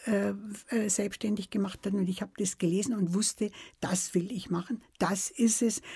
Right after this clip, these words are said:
Frauen müssen Bescheid wissen, was es bedeutet, abhängig zu sein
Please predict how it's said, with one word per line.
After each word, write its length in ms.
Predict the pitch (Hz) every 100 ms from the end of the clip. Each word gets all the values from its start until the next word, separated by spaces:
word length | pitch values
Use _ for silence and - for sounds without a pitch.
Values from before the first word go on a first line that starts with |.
| -
Frauen 420 | - 180 175 208
müssen 300 | 208 220 240
Bescheid 600 | - 160 - 156 196 240 226
wissen, 320 | 220 233 180
was 120 | 180
es 140 | 175
bedeutet, 680 | - 139 - 175 202 220 196 - - - -
abhängig 560 | 185 185 170 175 170
zu 140 | - 180
sein 420 | - 156 175 185